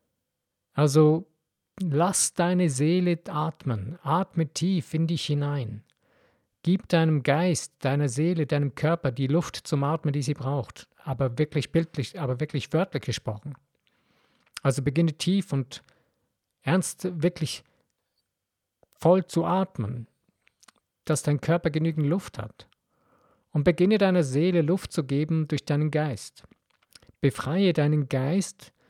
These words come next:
von den begrenzenden, beschränkenden Dingen. Wenn du deinen Geist nicht befreist,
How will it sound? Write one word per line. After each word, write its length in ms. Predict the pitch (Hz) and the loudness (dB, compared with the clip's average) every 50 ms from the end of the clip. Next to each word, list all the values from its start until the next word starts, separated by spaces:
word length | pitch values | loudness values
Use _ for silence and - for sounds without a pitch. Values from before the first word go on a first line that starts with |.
| _ _ _ _ | _ _ _ _
von 240 | - - 139 139 131 | -4 -2 0 2 4
den 200 | 156 160 170 156 | 4 4 4 2
begrenzenden, 720 | 160 143 - - 139 147 175 180 - - 190 175 160 147 | 0 -2 -2 -2 -2 0 0 -2 -2 -2 -2 0 0 0
beschränkenden 680 | 139 117 - - 135 160 170 - - 165 156 160 156 | -2 -2 -2 -2 -2 -2 -2 -2 -2 -2 0 0 0
Dingen. 420 | 135 143 139 143 131 107 95 98 - _ _ _ _ _ _ _ _ _ _ _ _ _ _ _ - _ _ _ _ _ _ _ - | 0 -2 -2 -2 -2 -4 -6 -10 -14 _ _ _ _ _ _ _ _ _ _ _ _ _ _ _ -20 _ _ _ _ _ _ _ -2
Wenn 100 | - 143 | 0 2
du 80 | 156 160 | 2 2
deinen 280 | 151 165 156 160 151 135 | 2 4 2 2 2 2
Geist 340 | 151 160 202 214 - - | 2 2 2 0 -2 -2
nicht 160 | - 170 - - | -4 -4 -2 -2
befreist, 720 | 160 143 - - 143 156 160 135 107 - - - - - | -4 -4 -4 -4 -4 -2 -2 -4 -4 -6 -10 -12 -16 -12